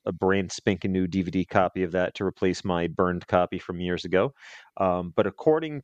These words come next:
to a Dollar Tree employee who posts on that forum, there is no dedicated end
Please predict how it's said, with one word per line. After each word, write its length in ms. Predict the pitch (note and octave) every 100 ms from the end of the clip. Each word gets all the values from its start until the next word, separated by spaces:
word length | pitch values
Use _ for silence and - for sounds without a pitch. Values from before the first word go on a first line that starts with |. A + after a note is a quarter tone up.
| -
to 280 | C#3+ C3+ B2
a 200 | G#2+ G#2
Dollar 380 | F#2+ G#2+ D3+ D3
Tree 280 | - D3+ C#3
employee 640 | G#2+ - C3 A#2 C3+ C3+
who 160 | G2+
posts 420 | G2 B2 A#2+ - A#2+
on 140 | G#2
that 200 | G2+ F2+
forum, 520 | - C3+ A2+ F#2 F2+ - _ _ -
there 240 | F#2+ G#2+ G#2
is 320 | G#2 F#2+ -
no 500 | A#2 F#2+ G2+ A#2+ C#3 B2+
dedicated 640 | A#2 A2+ A#2+ - A#2+ A#2 -
end 280 | G#2 A2 A2